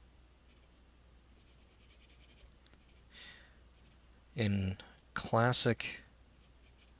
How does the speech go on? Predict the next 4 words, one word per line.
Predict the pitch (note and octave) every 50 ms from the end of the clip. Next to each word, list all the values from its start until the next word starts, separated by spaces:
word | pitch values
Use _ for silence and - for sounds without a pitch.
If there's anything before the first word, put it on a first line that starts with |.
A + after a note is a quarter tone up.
| - - - - - - - - - - - - - - - - - - - - - - - - - - - - - - - - - - - - - - - - - - - - - - - - - - - - - - - - - - - - - - - - - -
in | - A2 G#2 G2+ G2+
classic | - - - C#3+ D#3 D#3 - - A#2 -
Prophet | - - - - C#3+ D3+ C#3+ - - -
fashion | - - C3+ A#2 A2+ A2+ A2 - - - - D3